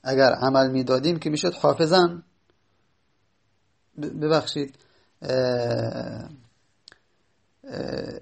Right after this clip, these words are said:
اسمش، اسمش منصوب می‌شد، می‌شد «ان کله»، می‌شد «ان کله»، «ان کله»، بعد می‌شد «حافظون»، اسم منصوب می‌شد. خب، حواسم نبود.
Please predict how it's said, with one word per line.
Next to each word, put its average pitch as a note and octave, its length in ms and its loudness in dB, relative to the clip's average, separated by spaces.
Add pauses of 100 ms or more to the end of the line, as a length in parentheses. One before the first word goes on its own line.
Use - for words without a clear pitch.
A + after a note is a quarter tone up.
اسمش، C3 760 0
اسمش E3 380 -2
منصوب A#2+ 380 -4
می‌شد، A#2 260 -4
می‌شد B2+ 320 -2
«ان F3+ 240 0
کله»، E3+ 560 4 (260)
می‌شد F3+ 440 -4
«ان F3+ 360 -4
کله»، D3 500 4 (440)
«ان A#2+ 200 -8
کله»، C3+ 540 2 (100)
بعد D#3+ 200 0
می‌شد C3+ 220 -8
«حافظون»، A2 540 -8 (460)
اسم F#3+ 300 0
منصوب A#2 340 -4
می‌شد. G#2+ 320 -10 (800)
خب، - 100 -14
حواسم A2 380 -6
نبود. G#2 320 -10